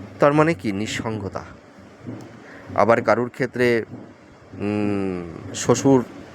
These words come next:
বাড়ির লোকজনের সঙ্গে একটা নানা রকমের, আহ, মতান্তর, একটা মিসকমিউনিকেশন, একটা ভুল বোঝাবুঝি, একটা রিলেশনের মধ্যে একটা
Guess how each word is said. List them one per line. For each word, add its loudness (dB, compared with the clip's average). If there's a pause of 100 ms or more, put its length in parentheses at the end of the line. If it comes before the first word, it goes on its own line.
(200)
বাড়ির 6 (360)
লোকজনের 6
সঙ্গে 2
একটা 4
নানা 2
রকমের, 2 (880)
আহ, 6 (240)
মতান্তর, 4 (840)
একটা 4
মিসকমিউনিকেশন, -2 (500)
একটা 4
ভুল 2
বোঝাবুঝি, 2 (640)
একটা 4 (880)
রিলেশনের 6 (760)
মধ্যে 4
একটা 4